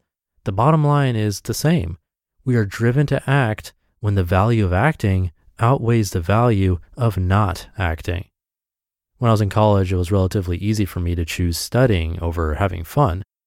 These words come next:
because I believed the former was significantly more valuable. In fact, doing fun things was, to me, a reflection of laziness, lack of discipline, and immaturity, things that I believed were fundamentally bad things,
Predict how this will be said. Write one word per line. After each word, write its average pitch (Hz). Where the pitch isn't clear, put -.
because 107
I 98
believed 101
the -
former 131
was 117
significantly 95
more 92
valuable. 92
In 107
fact, 120
doing 135
fun 151
things 123
was, 123
to 98
me, 120
a 110
reflection 131
of 104
laziness, 92
lack 107
of 95
discipline, 90
and 82
immaturity, 127
things 107
that 107
I 101
believed 104
were 95
fundamentally 120
bad 107
things, 123